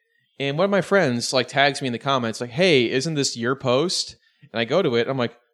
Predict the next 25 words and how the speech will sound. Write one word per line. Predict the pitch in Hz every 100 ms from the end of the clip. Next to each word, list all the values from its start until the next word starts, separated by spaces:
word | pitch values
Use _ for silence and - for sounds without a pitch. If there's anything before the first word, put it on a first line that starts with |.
| _
"What | - 403
the | 349
fuck?" | - 165 277 - - _ _ _ _ -
And | 175
they | 208
screensh-, | 233 - 202 247 285 -
it's | 175 175
on | 196
Instagram, | 202 214 156 127 127
they | 131
screenshotted | - 202 240 202 180 170
my | 151
Twitter | 135 - 151 127
post, | 117 117 113 113 - - _ _ - -
and | 139
they | 139
cropped | - 170 208 202 160
out | 147 143 113 - _ _ _ -
my, | 131 135 131 127 -
my | 139 175
profile, | - 170 190 - 120 120 123
my | 120
at, | 113 147 131 127 -
my | 123 113
username, | 123 131 117 107 110 120